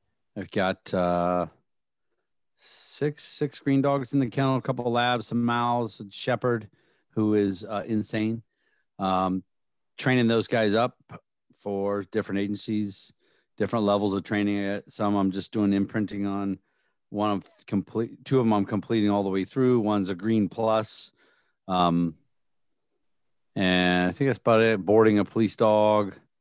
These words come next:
boarding a, um, Cane Corso, that, or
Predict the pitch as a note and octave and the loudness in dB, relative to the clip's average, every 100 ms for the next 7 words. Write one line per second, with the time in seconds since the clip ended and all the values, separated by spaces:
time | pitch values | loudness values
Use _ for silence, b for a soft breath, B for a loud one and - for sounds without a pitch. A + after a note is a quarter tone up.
0 | _ _ _ _ _ _ - G#2 G#2+ G2+ | _ _ _ _ _ _ 4 6 8 6
1 | G2 F#2+ F#2+ F#2+ F#2+ F#2+ F#2 F2+ F2 F2 | 6 6 6 4 4 4 4 4 2 -2
2 | E2+ _ _ _ _ _ _ _ _ _ | -6 _ _ _ _ _ _ _ _ _
3 | _ _ _ - A2+ G2 A2 A#2+ C#3 B2 | _ _ _ -4 0 2 2 2 2 2
4 | A#2 G2 F#2+ | 0 0 -6